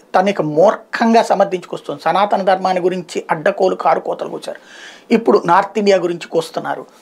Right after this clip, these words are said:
ఇది కాంగ్రెస్ పార్టీ డీఎంకే నెత్తిన పెట్టుకుంటాం.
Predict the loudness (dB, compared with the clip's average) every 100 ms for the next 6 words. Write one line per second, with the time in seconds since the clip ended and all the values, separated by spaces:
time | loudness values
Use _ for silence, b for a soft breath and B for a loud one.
0 | b b b 2 4 6 4 0 -4 b
1 | b _ _ _ -4 2 4 4 2 2
2 | 0 0 -4 -6 0 2 2 2 0 0
3 | 0 -2 -4 -6 -10